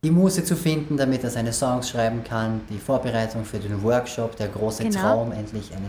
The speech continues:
Speaker 1: Broadway-Show zu haben.
Speaker 2: Zum Beispiel, wo du jetzt gerade sagst, es geht auf diesen Workshop zu,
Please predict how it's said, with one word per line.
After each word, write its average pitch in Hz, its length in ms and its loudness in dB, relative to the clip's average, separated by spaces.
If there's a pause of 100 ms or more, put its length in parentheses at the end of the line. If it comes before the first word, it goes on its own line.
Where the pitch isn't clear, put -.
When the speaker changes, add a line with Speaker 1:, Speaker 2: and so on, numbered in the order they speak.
Speaker 1:
Broadway-Show 123 720 2
zu 117 240 -4
haben. 104 260 0
Speaker 2:
Zum 214 140 -2
Beispiel, 254 500 0
wo 190 140 -4
du 196 60 -2
jetzt 190 140 -4
gerade 180 220 -4
sagst, 185 240 -4
es 170 80 -16
geht 180 160 -8
auf 175 80 -8
diesen 160 240 -10
Workshop 220 480 -4
zu, 226 280 -6